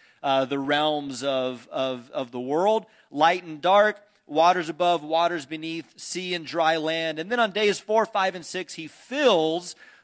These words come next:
the world with life. And the result of all of that is that it is good, the text says over and over again. But then on day six, God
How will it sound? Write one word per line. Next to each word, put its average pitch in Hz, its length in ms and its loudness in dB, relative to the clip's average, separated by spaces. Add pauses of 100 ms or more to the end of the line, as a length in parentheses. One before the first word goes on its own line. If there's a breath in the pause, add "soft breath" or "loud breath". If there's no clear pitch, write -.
the 160 100 -4
world 156 560 4
with 151 140 -2
life. 185 640 0 (380 soft breath)
And 214 220 0
the 220 60 0
result 226 360 4
of 208 80 2
all 214 340 4
of 165 80 0
that 156 340 -2
is 160 180 -4
that 165 340 -4
it 190 220 -8
is 160 300 -6
good, 165 500 0
the 139 80 -14
text - 360 -6
says 135 400 -4
over 139 280 -4
and 131 80 -6
over 135 200 -6 (140)
again. 117 180 -10
But 165 120 -18
then 254 80 -2
on 262 160 -2
day 302 180 2
six, 220 560 -2 (400 soft breath)
God 214 440 4